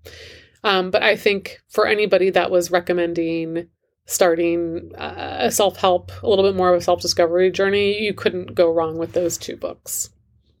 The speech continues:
Congratulations on two hundred episodes.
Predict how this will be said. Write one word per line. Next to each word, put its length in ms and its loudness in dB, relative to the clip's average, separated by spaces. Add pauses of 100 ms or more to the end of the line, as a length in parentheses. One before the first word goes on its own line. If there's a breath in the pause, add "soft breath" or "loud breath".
(1500 soft breath)
Congratulations 720 2
on 120 4
two 140 2
hundred 260 -4
episodes. 840 -2